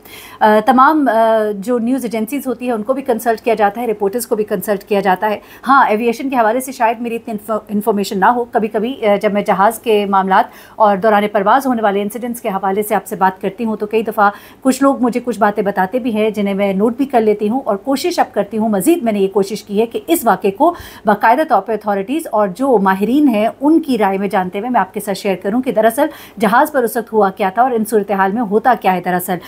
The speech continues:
और उस दिन जहाज़ के अंदर होने वाली सूरत हाल के बारे में आपको बताती हूँ और दरअसल उसके पीछे पूरी कहानी क्या थी वो भी बताऊँ, क्योंकि लोगों ने ये कहा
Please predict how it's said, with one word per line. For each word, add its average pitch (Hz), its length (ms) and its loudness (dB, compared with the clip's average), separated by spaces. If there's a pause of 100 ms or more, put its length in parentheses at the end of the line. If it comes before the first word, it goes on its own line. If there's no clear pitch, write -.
(200)
और 262 120 6
उस 381 220 4
दिन 392 120 4
जहाज़ 277 300 4
के 302 60 -4
अंदर 277 140 0
होने 269 200 0
वाली 262 160 -2
सूरत 247 220 -6
हाल 220 160 2
के 247 120 -6
बारे 226 160 4
में 226 80 2
आपको 220 180 -2
बताती 208 400 -2
हूँ 285 60 -2
और 262 80 0
दरअसल 214 340 0
उसके 226 200 -8
पीछे 233 240 -6
पूरी 226 200 -4
कहानी 208 400 0
क्या 196 160 2
थी 254 140 -2
वो 220 100 2
भी 202 120 0
बताऊँ, 202 320 2
क्योंकि 240 220 -4
लोगों 226 220 0
ने 277 80 2
ये 240 120 0
कहा 220 260 4